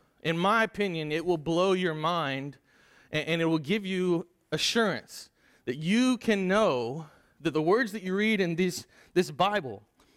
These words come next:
are, are the authoritative word of God. They allow us to both believe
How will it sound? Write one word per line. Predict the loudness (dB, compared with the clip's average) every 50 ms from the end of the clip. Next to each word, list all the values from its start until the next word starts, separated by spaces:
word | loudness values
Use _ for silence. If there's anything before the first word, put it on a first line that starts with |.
| _ _ _ _ _ _ 0
are, | 0 0
are | 2 4 4 4 4 4 2 0 -6 _ _ _ _ _ _ 0
the | 2 2
authoritative | 2 2 0 0 2 4 2 2 2 2 2 2 2 2 0
word | -2 0 2 2 4 4 2
of | 0 -2 -2
God. | 0 0 2 2 2
They | 2 2
allow | 4 4 4 4 4 4 2 2
us | 0 -2 -4 -6
to | -8 -2
both | 0 2 2 0 0 0
believe | 0 0 2 2 2 2 2 2 0 0 -2 -4 -6